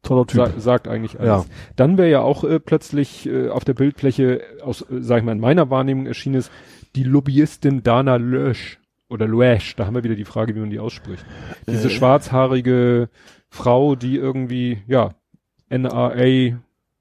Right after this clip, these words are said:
Speaker 2: Pressesprecherin, aber irgendwas bei der N R A
Speaker 1: Mhm.
Speaker 2: ist und die ja auch sich da, ja, die da auch ziemlich vorgeführt worden ist, die ziemlich schräg drauf ist.
Speaker 1: Das ist bei mir gar nicht so angekommen, muss
Speaker 2: Ja.
Speaker 1: ich gestehen.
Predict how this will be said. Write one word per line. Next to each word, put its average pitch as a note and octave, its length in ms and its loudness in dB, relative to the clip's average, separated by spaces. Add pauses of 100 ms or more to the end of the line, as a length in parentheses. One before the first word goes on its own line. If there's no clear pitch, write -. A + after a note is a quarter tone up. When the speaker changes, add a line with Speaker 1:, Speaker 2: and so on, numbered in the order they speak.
(920)
Speaker 2:
Pressesprecherin, E3+ 680 -8
aber C3+ 160 0
irgendwas D#3 360 2
bei B2+ 120 0
der A#2+ 120 2
N A#2+ 100 -4
R G2+ 80 -8
A - 80 2
Speaker 1:
Mhm. B2+ 260 4
Speaker 2:
ist B2+ 240 -6 (520)
und C3 240 -4
die B2 120 -6
ja B2 200 6
auch A#2+ 300 2
sich - 300 -6
da, A#2 520 0
ja, G#2+ 240 -2 (560)
die - 60 0
da B2 160 6
auch A2+ 120 -2
ziemlich A#2+ 260 -2
vorgeführt A#2 520 -2
worden G#2 260 -4
ist, - 320 -14 (100)
die G2 220 -14
ziemlich A2 280 -4
schräg - 280 -8
drauf G2+ 340 -6
ist. A2 260 -12
Speaker 1:
Das - 200 -2
ist - 140 -14
bei G2+ 60 -2
mir G2 120 -4
gar G#2 100 0
nicht F#2+ 100 -2
so - 100 -6
angekommen, G2 360 -8
muss A2 100 -4
Speaker 2:
Ja. G2 40 -4
Speaker 1:
ich F2+ 80 -10
gestehen. F#2 380 -12